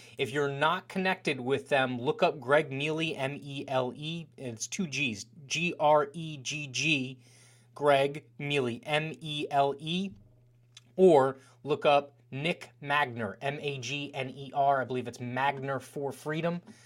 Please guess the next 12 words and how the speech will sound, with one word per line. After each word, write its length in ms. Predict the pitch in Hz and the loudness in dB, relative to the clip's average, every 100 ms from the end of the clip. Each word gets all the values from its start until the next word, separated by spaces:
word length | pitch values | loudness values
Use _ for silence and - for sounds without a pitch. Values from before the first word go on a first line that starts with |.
| - - - | -20 -18 -4
on 280 | 139 139 | -2 0
Twitter. 480 | 139 - 165 180 180 - - - | -4 -2 0 2 0 -6 -20 -6
Uh, 180 | 131 127 131 | 0 0 4
that 260 | 143 156 | 4 6
will 140 | 156 143 | 2 0
get 200 | 156 131 | 0 0
released 440 | 139 139 160 - | 0 0 -4 -6
tonight 420 | - 151 165 170 - | -2 0 0 0 -2
in 680 | 156 160 165 170 170 175 | 2 2 2 2 0 2
about 240 | 170 180 170 | 6 4 6
two 160 | 240 | 8
hours. 400 | 233 196 113 - | 10 10 6 -4